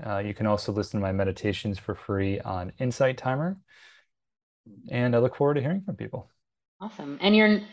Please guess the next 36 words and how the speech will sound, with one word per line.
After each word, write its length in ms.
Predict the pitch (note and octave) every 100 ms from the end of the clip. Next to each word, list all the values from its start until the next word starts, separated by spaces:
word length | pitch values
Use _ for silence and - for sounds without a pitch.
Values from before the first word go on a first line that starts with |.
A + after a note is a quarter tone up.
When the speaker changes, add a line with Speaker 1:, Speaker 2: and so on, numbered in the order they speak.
| -
Speaker 2:
you're 100 | G#3+
not 220 | C4 C4+
currently 320 | C4+ B3 A3+ A#3
on 80 |
Instagram, 540 | G#3 G3+ G3+ E3 D3+ D3
right? 220 | E3 F#3
I 100 | F3
saw 180 | F3 E3+
that 100 | F3
you're 80 | E3
taking 300 | - E3 E3+
a 40 |
break. 320 | - D3+ D3 - - _ -
Speaker 1:
I 500 | A#2+ E3 F3+ F3+ D3+
love 500 | A2+ G#2+ A#2+ B2+ B2 -
social 380 | - C3+ A#2+ B2+
media. 580 | B2 B2 B2 B2 B2+ - -
I 160 | A#2
just, 440 | G#2 G#2 F#2+ - A#2
uh, 440 | G2 F#2+ F#2+ G#2 - _ _ _ _ _
I 180 | B2+ A#2+
have 360 | A#2+ B2 A2+ -
personally 520 | - C3+ A#2 B2 A2+
found 460 | G2+ A2 G#2+ G#2 G#2
that 320 | G2 G2 - - _
on 140 | - G#2
a 60 |
business 520 | F#2+ B2 C#3 E3+ D#3
level, 400 | D3+ D3 E3 F3+
it 260 | - A2 G#2 -
doesn't 440 | A2+ A2 A#2+ A#2 -
often 680 | A#2 G#2+ F#2+ A#2+ G#2+ G#2 G2+
make 220 | G#2 G2+
sense 340 | - B2 E3 -
for 160 | D3+
me. 220 | D#3 G3+